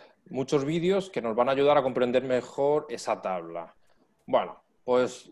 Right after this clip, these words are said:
l-, las faltas defensivas. Lo primero que vamos a intentar entender en las faltas defensivas es el procedimiento. Y el procedimiento es, mm, para que no lo leáis, mm, para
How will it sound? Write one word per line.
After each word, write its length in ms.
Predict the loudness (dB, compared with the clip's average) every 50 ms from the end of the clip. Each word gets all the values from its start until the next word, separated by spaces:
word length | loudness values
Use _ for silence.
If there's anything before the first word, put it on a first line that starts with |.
| -14 -10
l-, 760 | -8 -6 -6 -4 -4 -2 -2 -2 -2 -2 -2 -2 -4 -2
las 220 | -2 -4 -4 -2 -2
faltas 400 | -2 -2 0 0 0 -2 0 0
defensivas. 640 | -2 -4 -2 -4 -6 -6 -6 -6 -2 -2 0 0 0
Lo 100 | 0 -2
primero 340 | -4 -4 -4 -4 -4 -4
que 60 | -2 -4
vamos 360 | -4 -2 -2 -4 -4 -4 -6
a 340 | -6 -6 -6 -6 -4 -4 -4
intentar 500 | -6 -6 -6 -8 -8 -6 -4 -2 -2 -2
entender 480 | -2 -4 -4 -4 -6 -4 -4 -4 -2 -2
en 100 | 0 0
las 180 | 0 0 -2 0
faltas 380 | 0 0 2 2 2 0 0
defensivas 800 | 0 -4 -6 -6 -8 -8 -8 -8 -6 -4 -2 0 0 -2 -2 -6 -12 -20 -20 -20 -20 -20 -20 -20 -12 -10
es 160 | -4 0 0
el 80 | 0 0
procedimiento. 1000 | -2 -4 -4 -2 -2 -2 0 -2 -2 -2 -2 -2 -4 -6 -8 -10 -10 -10 -12 -12 -18 -20 -20 _ _ _ -8
Y 120 | -4 -4 -4
el 100 | -4 -4
procedimiento 1000 | -6 -6 -4 -4 -4 -2 -2 -2 0 0 -2 -4 -4 -4 -2 -2 0 -2 -2 -4 -4
es, 960 | 0 2 2 2 2 2 2 2 2 0 0 -2 -4 -8 -10 -10 -10 -10 -10 -10
mm, 400 | -10 -8 -10 -10 -10 -10 -10 -6
para 180 | -2 0 0 0
que 80 | 0 0
no 100 | 2 4
lo 120 | 4 4
leáis, 680 | 4 4 4 4 4 4 4 2 -2 -4 -6 -6 -8 -10
mm, 300 | -12 -10 -10 -10 -10 -6
para 280 | -4 -2 -2 -2 -4